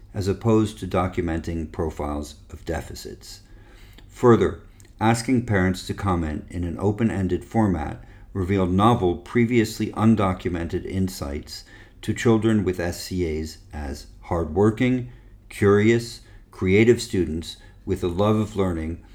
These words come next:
as well as kind, helpful, and caring personalities.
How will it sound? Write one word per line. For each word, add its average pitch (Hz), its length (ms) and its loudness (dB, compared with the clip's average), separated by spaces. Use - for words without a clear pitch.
as - 180 -8
well 95 160 2
as 85 140 -2
kind, 98 500 -2
helpful, 87 600 -4
and 90 180 -6
caring 87 380 -4
personalities. 80 1120 -10